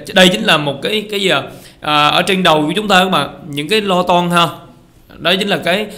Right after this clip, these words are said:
à, cái chi phí cơ hội, bởi vì hiện tại nếu mà lãi suất tăng á, thì cái, cái dòng vốn nó sẽ dịch chuyển từ tài sản rủi ro, nó sẽ chuyển sang những tài sản nó ăn nắp. Cụ thể là người ta sẽ gửi banh các bạn ạ. À, người ta cũng là đo lường, à, là có rất là nhiều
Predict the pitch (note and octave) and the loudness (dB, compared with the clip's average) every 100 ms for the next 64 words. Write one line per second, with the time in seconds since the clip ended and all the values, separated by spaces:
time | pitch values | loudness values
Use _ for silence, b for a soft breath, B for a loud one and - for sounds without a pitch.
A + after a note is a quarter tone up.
0 | B - D#3+ D#3+ D#3 F3+ G#3 G#3 G3 B3 | B -4 2 4 4 2 0 0 2 0
1 | A#3+ F#3+ D3 D3 D#3 F3+ D#3+ C#3+ C#3+ C#3 | 0 -2 -2 -2 0 0 0 -2 -2 -2
2 | C#3+ F3+ B3 E3 D#3 G#3+ G3+ F#3 G#3 - | 0 0 0 0 0 0 2 2 0 -6
3 | B B E3 D3+ - - G#3+ F#3+ D3+ D#3+ | B B -4 -4 -4 -6 -2 0 0 -2
4 | G#3+ A3+ G3+ F3 - D3+ F3 G3+ E3 D3+ | -2 -2 0 -2 0 -2 0 0 0 0
5 | C3+ D#3 F#3 F#3 F3 F#3+ F#3+ F#3 D3 F3+ | -2 -2 0 2 2 2 0 -2 -2 -2
6 | F3 D#3+ F3 D3+ C#3+ C#3 F3+ D#3+ G3 A3 | -2 -2 -2 -2 -2 -4 -4 0 0 -2
7 | - B B - D#3+ D#3 D#3+ F3+ D3+ D3 | -10 B B -8 -4 -2 0 0 0 -2
8 | E3 F3 E3 F#3 F3+ E3+ F3 C#3 B B | -2 -2 -2 2 2 2 -2 -2 B B
9 | B B - D3 D3 C#3+ C#3+ B B B | B B -6 -2 2 0 -2 B B B
10 | - D#3+ F#3 F3+ G3 G3 E3 F3 F3 D#3+ | -10 -2 0 0 -2 -2 0 0 0 -2
11 | D3+ D3 D3 - - - D#3 D3 D3 D3 | -4 -6 -10 -20 -20 -16 -4 -2 0 -2
12 | C#3+ G3 B3 G3+ E3 D#3 D#3 D3 | 0 0 0 0 0 0 0 -2